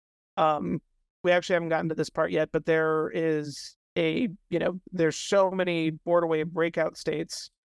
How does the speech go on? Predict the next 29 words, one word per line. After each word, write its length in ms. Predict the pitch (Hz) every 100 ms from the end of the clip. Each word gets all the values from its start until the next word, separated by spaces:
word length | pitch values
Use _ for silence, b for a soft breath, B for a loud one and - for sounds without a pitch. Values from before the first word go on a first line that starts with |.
| _ _
from 100 | 180
the 80 | 170
Russian 240 | 160 -
Empire 520 | 160 160 160 156 156 160
in 640 | 185 254 156 151 147 147 - -
Asia 480 | 170 165 165 156 156
and 120 | 147
Central 360 | - 160 160
Asia, 360 | 156 151 156 170
so 140 | -
on 60 | 165
and 80 | 151
so 140 | 196
forth. 200 | 175 156 - _ _ _ -
If 120 | 180
I, 160 | 262 226
if 160 | - -
somebody 240 | - 277
wants 180 | 247 208
to 80 | 202
say, 60 | 175
"Hey, 200 | 185 170
I 140 | 175 180
don't 220 | 196 180
think 280 | 190 180 -
you, 500 | 175 170 165 156 165 _ _ _ _
uh, 200 | 175 156 151
portrayed 640 | - 165 180 175 165 165 180
the 420 | 160 156 160